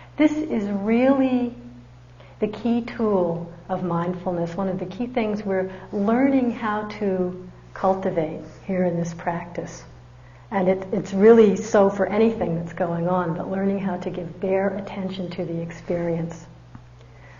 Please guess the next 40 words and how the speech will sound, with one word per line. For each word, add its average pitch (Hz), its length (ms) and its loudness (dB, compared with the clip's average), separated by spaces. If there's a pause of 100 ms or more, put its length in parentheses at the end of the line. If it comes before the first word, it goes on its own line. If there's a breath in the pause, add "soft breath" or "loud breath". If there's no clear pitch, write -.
So, 196 340 4
okay, 180 400 2
your 175 140 0
desire 202 540 2
after 202 320 0
desire, 165 640 -2 (340 loud breath)
and 208 100 0
there's 214 160 0
something 240 380 0
subtly 220 540 -2
pleasant - 640 -4 (340)
about 185 340 -2
desire 165 480 -2
when 170 140 -4
we're 165 100 2
not 165 240 0
paying 190 280 -8
attention. 175 600 -6 (600 loud breath)
Notice 208 460 4
how 165 400 -4 (380 loud breath)
you 202 80 -2
can 196 140 2
get 185 160 6
into 180 320 2
a, - 400 -4
say 196 200 2
you 196 40 2
get 185 140 0
into 180 220 -2
a 175 80 2
food 196 400 0
fantasy, 170 680 -6 (440 loud breath)
and 185 240 -2
you 175 60 -6
go 185 220 -8
on 196 500 2
and - 200 -12
on, 185 420 0
and 185 420 -6
it 254 140 -4